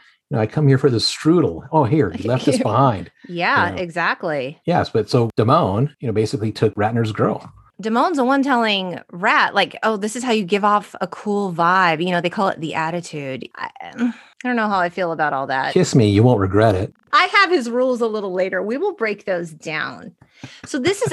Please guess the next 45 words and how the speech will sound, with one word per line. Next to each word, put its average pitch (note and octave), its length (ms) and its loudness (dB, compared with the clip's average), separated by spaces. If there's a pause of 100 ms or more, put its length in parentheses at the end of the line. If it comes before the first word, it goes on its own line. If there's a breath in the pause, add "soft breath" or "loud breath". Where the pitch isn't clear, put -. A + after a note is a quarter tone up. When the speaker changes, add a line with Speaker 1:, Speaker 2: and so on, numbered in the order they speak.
Speaker 2:
actually A3 420 2
the G3+ 80 -4
part F#3+ 280 0
in F3 80 -4
the D#3+ 80 -4
film E3 380 0 (120)
where F3 120 2
Stacy E3 400 -4
goes D3 240 -4
on D3 120 -2
her D#3+ 160 -4
date C3+ 300 -4
with D3+ 200 -6
Ron D3+ 240 -4
Johnson. - 600 -6
He - 160 -20
takes E3 240 -2
her - 80 -14
to F3 100 -6
the E3+ 100 -6
point. - 500 -16 (100)
And A3 480 2
I B3 40 -8
have D#4+ 240 -2
to F#4 80 -6
tell G#3+ 240 0
you, F3+ 340 -2
the C4 80 -2
fact D4 220 0
that F#4+ 100 2
he E4+ 80 4
takes F#3 300 -2
her G3 100 0
into F#3+ 180 2
a F3 40 2
baseball E3+ 440 -2
dugout F3 640 2 (200)
and G3 100 -2
brings F#3 220 -2
a F3+ 40 -6
blanket. D3+ 480 -2
It's A3+ 220 -4
just - 280 -8
so A#3 360 -2
gross. D#3+ 800 -8